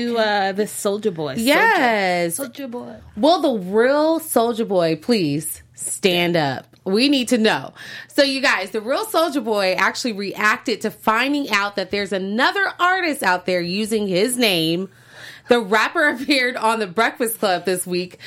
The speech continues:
Speaker 1: for an interview, and Angela Yee brings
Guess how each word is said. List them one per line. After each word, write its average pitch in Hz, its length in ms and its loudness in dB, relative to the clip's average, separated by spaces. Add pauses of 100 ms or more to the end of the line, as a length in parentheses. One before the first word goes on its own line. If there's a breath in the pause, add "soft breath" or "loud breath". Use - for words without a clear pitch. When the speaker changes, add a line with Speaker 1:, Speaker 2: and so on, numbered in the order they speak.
(240 loud breath)
Speaker 1:
for 240 180 4
an 220 80 2
interview, 220 640 0
and 190 320 0
Angela 302 540 2
Yee 220 720 0 (360 loud breath)
brings 247 540 2